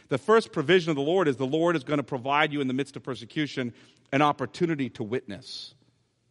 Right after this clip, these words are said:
So the thing, first thing he's providing you in the midst of persecution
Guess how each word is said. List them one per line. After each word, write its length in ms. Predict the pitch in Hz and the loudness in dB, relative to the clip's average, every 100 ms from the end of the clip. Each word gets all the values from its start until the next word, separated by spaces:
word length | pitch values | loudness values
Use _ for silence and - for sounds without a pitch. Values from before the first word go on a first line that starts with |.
| _ _ _ _ _ _ _ _ _ | _ _ _ _ _ _ _ _ _
So 100 | - | -6
the 40 | 160 | 4
thing, 200 | 269 269 | 4 6
first 260 | 277 311 - | 4 4 4
thing 120 | 277 | 2
he's 120 | 262 | 2
providing 540 | 262 226 262 269 226 | 0 4 6 6 4
you 140 | 202 202 | 4 4
in 40 | |
the 60 | 196 | 4
midst 160 | 208 | 2
of 80 | 196 | 0
persecution 640 | 208 196 175 220 202 180 | -2 -2 -2 -6 -2 -2